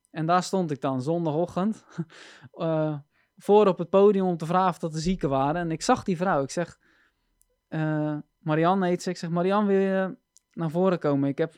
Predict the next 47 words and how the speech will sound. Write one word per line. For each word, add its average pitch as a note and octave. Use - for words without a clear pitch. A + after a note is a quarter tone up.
van E3
de E3
week F#3
wilde E3
ik D#3
al D3+
voor D#3
je D3
bidden, C#3
maar C#3
ik, C#3
ik C3+
durfde C#3+
niet." B2+
En -
het C#3+
was C#3+
een D#3
heel E3
kwetsbaar D3
moment. C#3+
Ze C3+
kwam D3+
naar D3
voren. D#3
Ik -
heb C#3+
mijn C#3+
handen E3
op D3+
haar D3+
gelegd. D3
Ik C#3+
heb C#3
haar, C#3
ik C#3+
heb C#3+
genezing D3+
over C#3
haar C#3
uitgesproken. D3
Met D3+
geloof F3
in G3
mijn F3+
hart F3+
en, D#3+